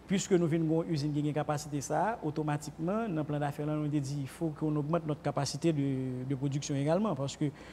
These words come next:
avec, euh, quarante mille et par mois, euh,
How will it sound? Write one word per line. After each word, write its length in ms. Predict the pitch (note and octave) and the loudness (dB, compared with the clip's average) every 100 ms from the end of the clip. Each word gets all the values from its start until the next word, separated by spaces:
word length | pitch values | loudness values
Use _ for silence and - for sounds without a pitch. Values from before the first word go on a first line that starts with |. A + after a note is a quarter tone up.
| - - - | -16 -16 0
avec, 440 | D3 C#3 D#3 D3+ D#3 | 2 6 4 4 4
euh, 280 | D3 D3 C#3+ | 4 4 4
quarante 400 | E3+ D3+ C#3+ - | 6 6 4 4
mille 480 | D3+ C#3+ C#3 C3+ B2+ - - - - | 4 6 4 2 -2 -8 -20 -20 -8
et 140 | C#3+ C#3+ | -4 -2
par 240 | C#3+ D3 | 2 2
mois, 480 | C#3+ D#3+ F3 F3 | 4 6 8 8
euh, 60 | F3 | 6